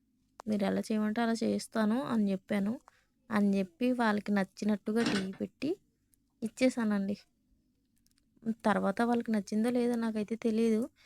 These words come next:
నేనైతే వాళ్ళు చెప్పినట్టే చేసి ఇచ్చాను. ఎక్కువసేపు మరిగించకుండా టీ మరగబెట్టి ఇచ్చేసాను. ఈ వీడియోలో మీకు ఏటి అర్థమైంది, ఏమనిపించిందో నాకైతే తెలియదు కానండి,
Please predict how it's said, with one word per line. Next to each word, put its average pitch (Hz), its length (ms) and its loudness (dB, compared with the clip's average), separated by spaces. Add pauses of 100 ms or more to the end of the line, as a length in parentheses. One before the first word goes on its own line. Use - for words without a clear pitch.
(380)
నేనైతే 208 380 0
వాళ్ళు 233 200 0
చెప్పినట్టే 208 400 -2
చేసి 226 300 0
ఇచ్చాను. 208 280 0
ఎక్కువసేపు 214 500 -4 (120)
మరిగించకుండా 202 640 -4 (1400)
టీ 247 80 0 (160)
మరగబెట్టి 208 440 0
ఇచ్చేసాను. 202 520 -2 (2000)
ఈ 277 120 2
వీడియోలో 254 500 4 (180)
మీకు 247 220 2
ఏటి 208 200 4
అర్థమైంది, 240 560 2 (120)
ఏమనిపించిందో 226 680 0
నాకైతే 202 420 0
తెలియదు 202 460 -4
కానండి, 214 460 -2